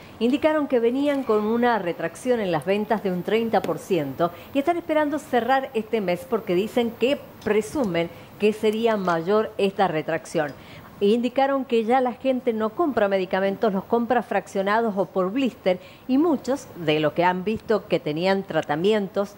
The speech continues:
de larga, eh, duración por, en patologías que son crónicas, eh, los han dejado de adquirir, motivo por el cual están muy preocupados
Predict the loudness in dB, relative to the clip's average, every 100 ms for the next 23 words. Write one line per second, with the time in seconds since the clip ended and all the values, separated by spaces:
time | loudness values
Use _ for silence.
0 | -4 2 2 0 -2 -2 0 -2 -6 -12
1 | -14 -16 -10 -4 -4 -4 0 0 0 -10
2 | -20 -6 -2 -2 -4 -2 -2 -2 -6 -2
3 | -2 -2 -6 -4 -4 -2 -2 0 0 -2
4 | -4 -4 -4 -16 -20 -6 0 2 2 0
5 | 0 0 0 0 2 2 0 -2 2 2
6 | 2 -4 -2 -2 -2 -2 -2 0 0 2
7 | 0 0 -2 0 -2 0 0 0 -2 0
8 | 0 0 -2